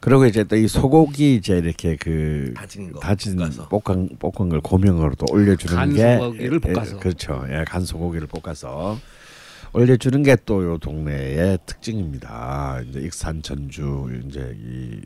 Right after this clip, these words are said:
Speaker 1: 이 칼국수의 특징인데, 예, 그런 것들이 이렇게 꼭 뭐냐면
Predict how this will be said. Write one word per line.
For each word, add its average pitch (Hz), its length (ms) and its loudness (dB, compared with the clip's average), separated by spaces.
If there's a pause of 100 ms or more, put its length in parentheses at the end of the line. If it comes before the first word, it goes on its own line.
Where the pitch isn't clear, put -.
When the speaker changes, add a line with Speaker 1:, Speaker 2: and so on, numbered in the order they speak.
(1040)
Speaker 1:
이 73 260 -6
칼국수의 82 400 -8
특징인데, 78 800 -4 (840)
예, 120 200 -2
그런 165 220 4
것들이 135 320 2
이렇게 117 240 2
꼭 104 240 -2
뭐냐면 95 720 0